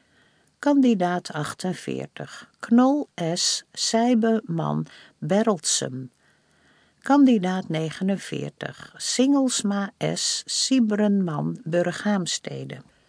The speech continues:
Lijst drieëntwintig, Vrij Verbond. Kandidaat één, Burggraaf B W Bart man Voorschoten. Kandidaat twee, Voorbij M M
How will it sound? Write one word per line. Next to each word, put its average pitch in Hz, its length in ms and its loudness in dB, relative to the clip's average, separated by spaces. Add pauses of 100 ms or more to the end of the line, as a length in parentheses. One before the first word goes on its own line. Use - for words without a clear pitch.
(340)
Lijst 247 540 4
drieëntwintig, 226 1160 0
Vrij 233 480 2
Verbond. 170 760 -4 (800)
Kandidaat 208 680 4
één, 143 480 -2
Burggraaf 220 880 2
B 160 40 -10 (280)
W 156 360 0 (120)
Bart 202 520 -2
man 160 440 -2
Voorschoten. - 1080 -4 (540)
Kandidaat 202 640 4
twee, - 460 -4 (140)
Voorbij 208 920 0
M 220 300 2
M 165 320 -2